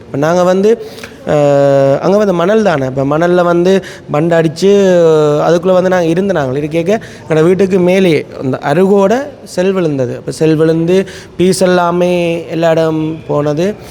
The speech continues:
அப்படி போய்க்க வந்து எங்களோட வீட்டுக்கு பக்கத்துல இருக்கிற ஒரு அம்மா ஒரு ஆள் வந்து அந்த பீஸ்,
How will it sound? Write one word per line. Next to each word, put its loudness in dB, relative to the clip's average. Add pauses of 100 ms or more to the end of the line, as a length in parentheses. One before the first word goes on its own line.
(140)
அப்படி -2
போய்க்க 2
வந்து 0 (400)
எங்களோட 0
வீட்டுக்கு 0
பக்கத்துல -2
இருக்கிற 0
ஒரு -4
அம்மா 0
ஒரு 2
ஆள் 2
வந்து -2
அந்த 0 (500)
பீஸ், 0